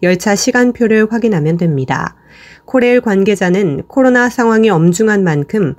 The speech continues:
사회적 거리 두기를 지키며 모두가 안전하게 철도를 이용할 수 있도록 적극적 협조를 당부했습니다.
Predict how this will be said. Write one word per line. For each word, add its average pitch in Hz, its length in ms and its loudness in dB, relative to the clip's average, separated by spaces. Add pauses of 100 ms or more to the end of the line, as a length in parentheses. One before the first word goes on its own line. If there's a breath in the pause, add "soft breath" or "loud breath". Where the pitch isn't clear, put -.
(200 soft breath)
사회적 208 500 -2
거리 196 300 2
두기를 196 360 0
지키며 160 600 -2 (260 soft breath)
모두가 196 460 0
안전하게 196 580 2
철도를 240 560 0
이용할 190 360 0
수 185 160 -6
있도록 151 500 -4
적극적 170 600 -6
협조를 208 600 0
당부했습니다. 139 1120 -6